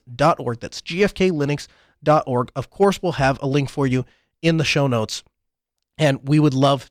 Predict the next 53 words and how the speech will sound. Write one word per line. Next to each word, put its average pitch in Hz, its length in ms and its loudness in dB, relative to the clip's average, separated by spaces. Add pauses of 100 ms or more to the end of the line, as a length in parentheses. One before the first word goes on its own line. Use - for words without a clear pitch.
(140)
to 135 100 -2
meet 123 320 -2
up 123 180 -2
with 123 140 -8
you. 92 80 -14 (340)
One 208 160 2
of 302 80 0
the 262 80 0
things 202 220 0
that 165 100 0
I'm 127 60 -2
so 185 180 2
excited 143 320 2
about, 110 300 0 (880)
I 220 400 0 (480)
love 185 500 2
being 180 240 2
the 156 60 -2
dumbest 147 320 0
person 160 260 0
in 160 80 2
the 131 80 -2
room, 139 360 2 (340)
and 156 160 0
Scale 208 400 4
is 170 80 0
an 170 160 -2
opportunity 151 640 2
for 147 160 0
me 139 100 4
to 127 80 0
do 123 140 2
that. 98 180 -2
Scale 185 280 2
is 208 100 2
an 196 80 2
opportunity, 143 680 0
and 254 140 2
Linux 277 260 -2
Fest 170 220 0
Northwest, 127 560 0 (200)
and 196 160 0
Southeast 196 360 0
Linux 113 240 -4
Fest. - 280 -8
They're 156 200 2
all 196 240 4
opportunities 151 640 -2
for - 120 -2
me 151 220 4
to 190 140 -4
meet 165 260 2
up 123 240 0